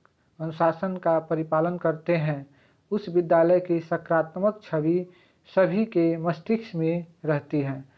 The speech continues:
और जब किसी अनुशासनहीन विद्यालय की चर्चा होती है, तो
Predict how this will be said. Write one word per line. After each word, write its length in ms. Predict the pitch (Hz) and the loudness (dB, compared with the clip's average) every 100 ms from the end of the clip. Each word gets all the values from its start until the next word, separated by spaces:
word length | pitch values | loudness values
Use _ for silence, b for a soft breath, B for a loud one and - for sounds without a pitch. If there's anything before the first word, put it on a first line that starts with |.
| b b b b _ _ - | b b b b _ _ 0
और 420 | 165 160 151 151 | 4 4 2 -6
जब 320 | 147 202 196 - | 0 2 2 -4
किसी 540 | 190 - 196 190 190 b b b | -8 -2 0 0 -4 b b b
अनुशासनहीन 800 | 160 165 160 170 156 185 156 190 | -4 -2 -2 -2 -2 -4 -2 -2
विद्यालय 500 | 180 165 160 160 175 | 0 2 4 4 2
की 120 | 165 | 0
चर्चा 400 | 160 160 156 180 | -4 -4 -2 -2
होती 360 | 156 151 156 170 | -2 -4 -2 -2
है, 320 | 151 165 160 | 0 0 -2
तो 440 | 160 175 160 147 | -2 0 2 0